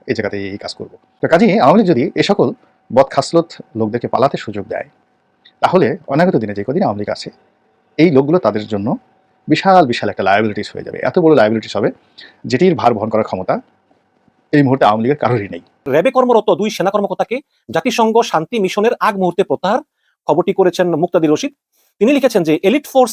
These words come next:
Speaker 2: র্যাপিড অ্যাকশন ব্যাটালিয়ন র্যাবে কাজ করেছেন বা করছেন এমন অন্তত দুইজন সেনা কর্মকর্তার নাম সম্প্রতি জাতিসংঘের শান্তিরক্ষা মিশনে যাবার ঠিক আগ মুহূর্তে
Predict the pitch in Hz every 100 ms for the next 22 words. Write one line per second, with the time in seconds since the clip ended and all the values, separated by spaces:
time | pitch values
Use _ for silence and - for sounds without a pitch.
0 | 175 175 254 226 220 175 202 196 139 139
1 | - 196 - 190 - 180 175 151 - 139
2 | - _ - 208 214 190 220 151 180 180
3 | 226 277 _ - 165 208 220 214 190 185
4 | 185 233 302 _ _ - 165 220 226 175
5 | 196 202 214 - 156 202 202 170 180 196
6 | 185 180 220 - 220 202 196 262